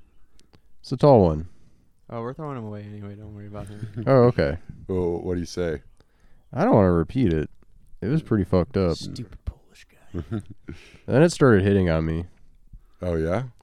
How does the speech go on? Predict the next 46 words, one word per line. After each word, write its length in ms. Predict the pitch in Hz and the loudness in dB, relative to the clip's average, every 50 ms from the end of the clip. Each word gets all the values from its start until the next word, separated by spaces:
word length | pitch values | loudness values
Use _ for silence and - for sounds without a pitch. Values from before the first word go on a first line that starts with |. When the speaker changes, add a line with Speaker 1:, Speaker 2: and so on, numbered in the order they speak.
| _ _ - | _ _ -6
Speaker 1:
It 120 | - 104 | 0 4
asked 280 | 117 127 135 127 - - | 6 6 6 4 4 2
me, 260 | 123 117 113 113 110 | 4 4 6 6 6
uh, 260 | 107 104 104 101 95 98 | 6 6 6 4 4 4
"Hey, 280 | 117 117 110 101 92 | 6 6 6 6 4
which, 260 | 87 87 104 120 - - | 2 0 -2 -4 -4 -4
which, 340 | 104 120 127 - - - - | -4 -4 -4 -4 -10 -16 -10
do 100 | - 113 | -8 -8
you, 80 | 117 - - - - | -8 -8 -10 -10 -4
hey, 160 | - 127 135 | -2 -2 0
do, 180 | 127 127 135 120 | 0 0 -2 -2
do 160 | 117 127 131 | 0 0 2
one 160 | 156 208 254 | 2 4 4
of 60 | 262 | 4
my, 220 | 233 202 175 156 139 | 4 4 6 6 6
uh, 160 | 117 104 92 | 6 6 4
palm 300 | 92 - - 127 135 135 | 2 2 2 2 2 2
fronds 460 | - - 135 135 139 147 147 135 104 | 0 0 2 2 2 2 0 0 0
look 180 | 110 120 123 - | -2 -2 -2 0
longer 320 | 104 104 113 123 127 131 127 | 0 0 2 2 2 0 0
than 140 | 127 127 | 0 0
the 100 | 127 127 | 0 0
other?" 360 | 127 127 131 131 135 139 143 - - - - _ _ _ _ _ _ _ _ _ _ _ | 2 2 2 0 0 -2 -4 -6 -14 -20 -20 _ _ _ _ _ _ _ _ _ _ _
Just 260 | - - 104 101 - | 0 0 0 2 0
to 60 | - | -2
kinda, 200 | 110 - 104 104 101 | 2 4 4 6 6
like, 200 | 95 92 90 82 | 4 4 2 0
gauge, 460 | 87 92 87 87 87 87 80 80 85 | 0 0 2 2 2 0 0 -2 -4
like, 500 | 82 80 80 80 82 - - - - _ _ _ - - | -2 -2 -2 -2 -4 -6 -14 -20 -20 _ _ _ -10 -6
you 80 | 92 | -2
know, 60 | 90 | -2
like 120 | 87 87 80 | -2 -2 -4
a 60 | 82 | -4
pickup 280 | - 101 87 - 82 80 | -4 -4 -4 -4 -4 -2
artist 320 | 85 82 80 78 - - | -2 -2 -2 -2 -4 -2
tactic. 420 | 92 78 76 - - 87 78 - - - _ - _ _ _ _ _ _ - - - - _ - - - - _ _ - | -2 -2 -2 -4 -4 -6 -6 -6 -8 -14 _ -20 _ _ _ _ _ _ -20 -20 -20 -20 _ -20 -20 -20 -20 _ _ -6
Like, 200 | 82 85 85 82 | -4 -2 0 2
that's 180 | 151 196 - | 2 2 2
gonna 160 | - 156 123 | 2 2 4
gauge 260 | 104 92 95 95 95 85 | 4 6 6 4 4 2
if 80 | 82 - | -2 -4
she's 180 | - 92 87 87 | -4 -2 0 0
actually 300 | 85 82 - - 76 73 | 0 0 -2 -4 -6 -6
interested 400 | 80 - - - - - - - | -6 -8 -12 -14 -14 -12 -12 -12
in 140 | - - - | -12 -12 -12
you. 160 | - 131 131 | -12 -12 -12